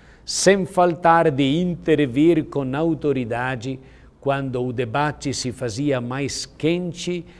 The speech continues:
e delicado, ou tinha o risco de obscurecer a verdade católica. Enquanto isso, foi preparando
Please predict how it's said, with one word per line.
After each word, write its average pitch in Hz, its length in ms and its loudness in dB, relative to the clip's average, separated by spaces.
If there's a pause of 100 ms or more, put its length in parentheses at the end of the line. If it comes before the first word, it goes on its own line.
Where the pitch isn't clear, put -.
(180)
e 139 220 0
delicado, 127 960 0 (300)
ou 165 100 4
tinha 202 460 2
o 190 80 6
risco 214 440 2
de 170 200 2
obscurecer 160 840 0
a 147 80 2
verdade 127 560 -4
católica. 82 720 -12 (2000)
Enquanto 147 540 0
isso, 143 360 0
foi 135 220 -2
preparando 127 1000 -4